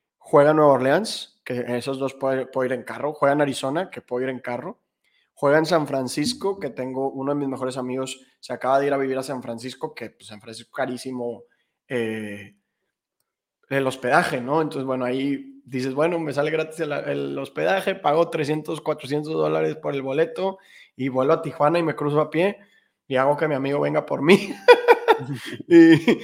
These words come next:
y Atlanta, pues, tengo un amigo, eh, que, que estu-, que vive ahí, ¿no? Entonces digo, bueno, ahí tengo varias oportunidades de poder ir. Entonces, aunque sea un viaje de sábado para domingo, no pasa nada.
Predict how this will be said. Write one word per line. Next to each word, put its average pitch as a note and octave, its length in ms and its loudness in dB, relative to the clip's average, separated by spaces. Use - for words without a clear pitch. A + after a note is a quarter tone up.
y E3 260 10
Atlanta, D3+ 460 4
pues, D#3+ 120 -4
tengo D3+ 160 -2
un D#3 80 2
amigo, C#3+ 500 0
eh, B2 260 0
que, B2 240 -4
que B2+ 120 -10
estu-, C3 260 -10
que B2 220 -2
vive C3 200 2
ahí, B2+ 300 2
¿no? C3+ 180 -8
Entonces C#3+ 220 -6
digo, D3 160 -2
bueno, F3 560 -4
ahí D#3 320 -2
tengo E3+ 320 -6
varias E3 240 -2
oportunidades D3 600 -8
de D3 80 -4
poder C#3 260 -8
ir. D#3 160 -4
Entonces, C3 480 -6
aunque C3+ 260 -2
sea C3+ 140 0
un D#3+ 120 0
viaje E3+ 240 2
de F3 120 0
sábado D3+ 400 2
para C3+ 200 0
domingo, C3+ 460 -4
no D3 140 -4
pasa C#3 200 -2
nada. D#3+ 320 -2